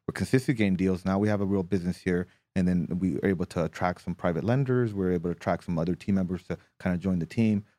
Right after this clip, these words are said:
through continuing to, like, show what we were working on. Um, because around that time, too, we started our own kinda weekly webinar, um, because we didn't see it happening. We didn't see, or, like, a weekly w-, investor meetup slash webinar,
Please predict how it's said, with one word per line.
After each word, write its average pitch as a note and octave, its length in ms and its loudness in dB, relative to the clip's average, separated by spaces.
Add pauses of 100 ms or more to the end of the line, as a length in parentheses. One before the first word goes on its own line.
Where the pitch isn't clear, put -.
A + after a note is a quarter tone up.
(160)
through G#2 380 2
continuing F#2 380 0
to, D#2+ 340 -4
like, D#2+ 220 -2
show G2+ 200 0
what F2+ 260 0
we F2+ 100 0
were E2+ 80 0
working F2 340 -2
on. E2 220 -2 (320)
Um, F2 220 0
because F#2 260 -2
around A2 240 4
that G2 140 0
time, G#2+ 180 0
too, A2 100 -2
we F#2+ 100 0
started F#2+ 300 0
our F2 100 2
own F#2+ 200 2
kinda F2+ 180 -2
weekly F#2 320 -2
webinar, G#2+ 560 0 (340)
um, F#2 240 4
because F#2 180 -4
we G2+ 100 4
didn't F#2+ 140 0
see G2 140 -2
it E2+ 60 2
happening. F#2+ 460 2
We F#2+ 80 2
didn't F2+ 140 0
see, - 200 -2
or, - 200 2
like, E3 160 2
a D3 40 6
weekly D#3 440 4
w-, A#2+ 200 -2
investor A#2 640 2 (220)
meetup A2+ 400 4
slash G#2 300 4
webinar, C3 540 2